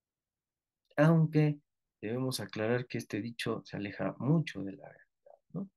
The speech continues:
Él no nace en el barrio más humilde, sí nace en Dolores, ¿no? Dolores Hidalgo, que para nada se compara con la Ciudad de México,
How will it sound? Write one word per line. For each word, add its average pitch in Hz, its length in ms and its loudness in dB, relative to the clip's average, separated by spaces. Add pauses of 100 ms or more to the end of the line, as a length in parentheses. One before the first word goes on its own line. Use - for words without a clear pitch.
(360)
Él 151 200 8
no 143 140 8
nace 147 460 4
en 98 140 -4
el 90 120 -10
barrio 85 380 -12
más - 240 -8
humilde, 147 480 4 (360)
sí - 300 0
nace 90 400 0
en 127 180 0
Dolores, 120 720 0 (140)
¿no? 220 260 -10
Dolores 95 540 -6
Hidalgo, 147 480 4
que - 180 -16 (540)
para 78 300 -10
nada 127 320 4
se 120 160 0
compara 113 340 0
con 107 160 -2
la 104 120 -2
Ciudad 107 300 -2
de 120 100 0
México, 160 560 0